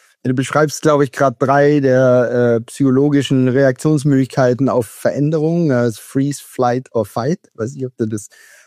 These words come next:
Modell kennst, ne? Ähm, äh, übersetzt ist ganz einfach, ne? Also, äh, drastische Veränderung kommt, ähm, stecke ich den Kopf in den Sand, das wäre so der Freeze-Modus des Vogelstrauß. Oder ich lauf da vorweg, wird sich schon irgendwas verändern, ich mach das garantiert nicht.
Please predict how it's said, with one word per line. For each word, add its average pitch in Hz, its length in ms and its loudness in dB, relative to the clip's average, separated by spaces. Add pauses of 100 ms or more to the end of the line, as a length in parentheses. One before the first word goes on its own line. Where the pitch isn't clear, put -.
(140)
Modell 160 340 4
kennst, 180 440 2
ne? 156 240 0 (720)
Ähm, 131 480 2 (560)
äh, 120 120 -6
übersetzt 143 460 0
ist 147 120 -4
ganz 135 180 2
einfach, 139 480 0
ne? 139 120 0
Also, 135 400 0
äh, 127 300 -4 (1160)
drastische 147 480 -4
Veränderung 147 400 2
kommt, 156 500 2
ähm, 139 260 2
stecke - 280 -4
ich 143 60 -6
den 135 140 0
Kopf - 300 -6
in 156 80 2
den 123 60 2
Sand, 160 260 2
das 135 120 -2
wäre 139 120 4
so 135 120 2
der 127 200 4
Freeze-Modus 156 680 0
des 147 120 -4
Vogelstrauß. 147 640 -6 (360)
Oder 196 160 6
ich 147 60 0
lauf 170 260 2
da 151 140 2
vorweg, 151 440 0
wird 135 220 -2
sich 147 200 -6
schon 143 240 0
irgendwas 139 640 -2
verändern, 156 600 -2
ich 135 120 -2
mach 139 160 -2
das - 220 -8
garantiert 120 460 -4
nicht. 156 200 -4